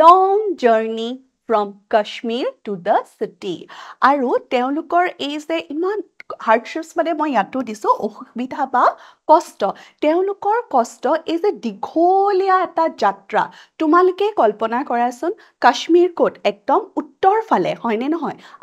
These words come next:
আৰু আমাৰ উত্তৰ পূৰ্বলৈও যদি আহে, আমাৰ চহৰকেইখনৰ কথাই যদি আমি ভাবোঁ, এটা বহুত দীঘলীয়া যাত্ৰা তেওঁলোকে অতিক্ৰম কৰিব লাগে, হয়নে? চ' কৈছে যে তেওঁলোকৰ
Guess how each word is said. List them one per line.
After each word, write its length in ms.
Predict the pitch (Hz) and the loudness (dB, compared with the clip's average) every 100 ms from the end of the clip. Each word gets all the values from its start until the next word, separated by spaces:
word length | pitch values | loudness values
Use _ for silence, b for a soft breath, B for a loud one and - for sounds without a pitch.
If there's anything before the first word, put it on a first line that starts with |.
| 208 | -2
আৰু 160 | 226 359 233 | 0 -2 -4
আমাৰ 200 | 233 330 349 294 | -4 -4 -4 -12
উত্তৰ 360 | - - 370 453 - | -12 -2 0 0 -2
পূৰ্বলৈও 540 | 294 277 302 311 370 381 | -4 0 0 0 0 -2
যদি 160 | 359 349 - | -2 -2 -4
আহে, 200 | 190 190 220 - | -6 -4 -4 -2
আমাৰ 220 | 208 247 320 294 | -2 0 -2 -4
চহৰকেইখনৰ 680 | 240 247 247 262 285 302 302 | -4 -4 -6 -10 -8 -8 -8
কথাই 280 | 277 302 330 330 | -6 -4 -4 -4
যদি 140 | 311 262 | -6 -6
আমি 160 | 226 247 | -8 -10
ভাবোঁ, 300 | 214 180 233 - B B - 254 | -10 -6 0 0 B B -4 -4
এটা 260 | - 349 554 B B _ 226 - 247 | 0 0 0 B B _ -20 -6 -4
বহুত 360 | 311 440 508 508 220 | 4 8 8 6 -10
দীঘলীয়া 520 | 190 240 330 392 466 - | -8 -4 -2 0 0 0
যাত্ৰা 400 | 208 - - 233 233 | 0 -2 0 0 0
তেওঁলোকে 360 | 220 190 190 349 - 233 | -4 -6 -6 -6 -6 -10
অতিক্ৰম 440 | - 330 - 480 - | -4 -4 2 0 2
কৰিব 240 | 269 185 170 170 | -2 0 0 -2
লাগে, 220 | 170 - - b - | -4 -8 -14 b 4
হয়নে? 300 | 233 220 277 679 B - - | 4 4 2 0 B -18 -4
চ' 240 | 381 508 - 311 | 2 2 0 -4
কৈছে 380 | 349 381 480 494 - | -2 -2 -2 -4 -2
যে 120 | 208 214 440 B B 262 | -2 -2 -4 B B -2
তেওঁলোকৰ 540 | 277 311 349 359 | 0 0 -2 2